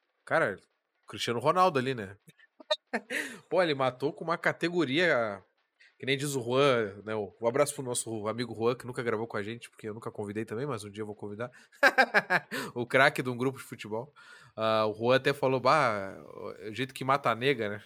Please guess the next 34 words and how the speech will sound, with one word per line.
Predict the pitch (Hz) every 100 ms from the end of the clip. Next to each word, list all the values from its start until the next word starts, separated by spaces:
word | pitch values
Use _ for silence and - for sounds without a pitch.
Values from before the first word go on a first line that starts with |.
| -
Do | 101 104
jeito | 117 117 -
que, | 107 98 95 -
ah, | 127 117
matou | 101 98 139
a | 123
bola | 110 135 131
ali | 123
no | 131
peito, | - 117 151 - -
cara, | 95 90 107
e, | 104 104 104 104 98 101 _ _ _ _ -
e |
foi | - 135
maravilhoso, | 147 156 170 175 135 135 117
cara. | - - _ -
Maravilhoso | 101 120 113 113 127
o | 107
gol, | 107 117 139 - _ _ _ _
um | -
chute | - 127 127
muito | 143 -
rasteiro, | 127 - - 131 151
o |
goleiro | 120 113 135 160 143 107 92 _ _ _ _ _ -
não | 113
conseguiu | - - 117 135
nem | 131 175
reagir, | 165 139 101 101 143
né, | 127
cara? | 104 90 87 _ _ _ _ _ _ _ _ _ _
E, | - 95 95 95 92 92 90 90 87
sinceramente, | - 104 - 127 127 110 131 127
assim, | - 143 117